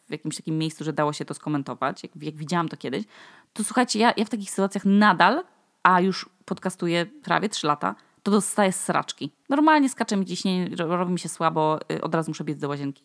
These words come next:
Dlatego kiedyś, zanim jeszcze stałam się bardzo popularna, no to postanowiłam zablokować sobie te do-, komentarze na swoim Instagramie i zachować swój Instagram tylko na swoje życie. I żeby on był niekomercyjny. A komentarze mogą dodawać tylko te osoby, które ja sama obserwuję,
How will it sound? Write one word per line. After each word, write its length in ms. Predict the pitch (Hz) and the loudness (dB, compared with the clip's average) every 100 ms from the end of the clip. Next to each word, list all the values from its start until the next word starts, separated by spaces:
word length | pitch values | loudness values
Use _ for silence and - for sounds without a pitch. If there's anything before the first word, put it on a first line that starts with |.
| - - - - | -20 -20 -18 -4
Dlatego 300 | 196 208 226 | -2 0 0
kiedyś, 320 | - 269 247 | 2 2 2
zanim 340 | 208 254 262 254 | 4 4 6 4
jeszcze 420 | 220 214 214 - 127 | 4 2 0 0 -6
stałam 240 | 185 196 180 | 0 0 2
się 100 | 175 | -2
bardzo 220 | 165 170 | -2 -4
popularna, 560 | 165 160 147 127 185 - - - | -4 -2 -2 0 -2 -2 -6 0
no 80 | |
to 80 | 254 | 0
postanowiłam 500 | 359 - 294 233 247 | 0 2 2 4 4
zablokować 500 | 269 277 262 196 220 | 2 0 2 0 2
sobie 160 | 262 247 | -2 -4
te 100 | 240 | -4
do-, 80 | 254 | -4
komentarze 380 | 311 359 392 | -4 0 2
na 100 | 262 | 2
swoim 200 | 233 196 | 2 0
Instagramie 460 | 170 - 170 156 151 | -2 -4 -2 0 0
i 60 | 170 | 0
zachować 420 | 247 339 269 - | -2 0 -2 -2
swój 140 | 190 | -4
Instagram 400 | 185 - 170 196 | -4 -2 0 0
tylko 340 | - 359 359 294 | 2 0 2 2
na 100 | 214 | 2
swoje 260 | - 170 | 0 -2
życie. 280 | 147 - - - _ _ _ _ _ _ | -2 -8 -14 -16 _ _ _ _ _ _
I 160 | - - | -10 -6
żeby 200 | 185 190 | -4 -2
on 120 | 196 208 | 0 2
był 120 | 208 | 2
niekomercyjny. 800 | 294 370 254 233 - 131 123 135 - - - - - _ | 2 2 2 2 -2 -4 -4 -6 -10 -20 -20 -20 -20 _
A 400 | 185 202 202 202 202 | 8 10 8 6 4
komentarze 380 | 247 269 359 | 4 4 4
mogą 220 | 339 269 254 | 4 4 2
dodawać 360 | 208 208 208 | 4 2 2
tylko 220 | - 185 | -4 -4
te 100 | 190 | -2
osoby, 260 | 160 175 175 | -2 -2 -6
które 180 | 175 208 | -4 -4
ja 60 | |
sama 220 | 226 269 175 | 2 4 4
obserwuję, 520 | - 147 139 151 | 0 -8 -6 -6